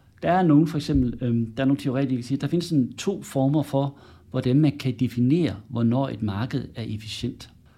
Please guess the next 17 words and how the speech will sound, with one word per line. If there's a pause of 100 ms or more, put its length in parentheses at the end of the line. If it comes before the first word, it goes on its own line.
(120)
Dels
er
der
sådan
den,
øh, (420)
den (100)
gængse
teori, (420)
aktiekurs
er
lig (140)
fair
value. (440)
Det
er
sådan